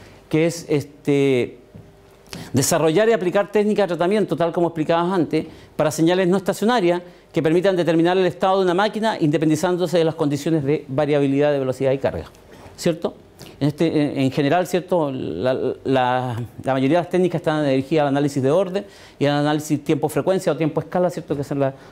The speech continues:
las técnicas, que, las últimas técnicas que se han desarrollado. Aquí algunos ejemplos de algunas cosas que se han hecho en análisis de orden, análisis transitorios arrancadas en centrales hidráulicas, pero que tienen directa aplicación en máquinas de carga de velocidad variable,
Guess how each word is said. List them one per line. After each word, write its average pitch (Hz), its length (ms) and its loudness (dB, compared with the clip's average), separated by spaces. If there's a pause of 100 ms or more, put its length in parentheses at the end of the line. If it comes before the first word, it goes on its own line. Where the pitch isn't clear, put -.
(120)
las - 120 -6
técnicas, 139 420 2 (340)
que, 50 180 -12
las 131 100 2
últimas 143 260 -2
técnicas 139 300 2
que 113 60 -6
se 135 100 2
han 131 80 0
desarrollado. 131 480 -2 (300)
Aquí 135 220 0
algunos 135 320 0
ejemplos 147 320 -2
de 131 40 2
algunas 131 220 -4
cosas - 240 -8
que - 80 -2
se 123 100 -2
han 123 80 0
hecho 135 300 -2 (440)
en 120 100 0
análisis 123 340 0
de 120 60 4
orden, 165 420 0
análisis 131 380 0
transitorios 127 480 0
arrancadas 131 480 0
en 131 80 -6
centrales 139 380 -2
hidráulicas, 170 520 0 (120)
pero 127 160 -2
que 139 80 0
tienen 143 240 2
directa 139 300 0
aplicación 143 500 -2
en 127 100 -2
máquinas 139 300 -2
de 123 100 0
carga 143 220 0
de 135 60 4
velocidad 131 340 0
variable, 196 400 0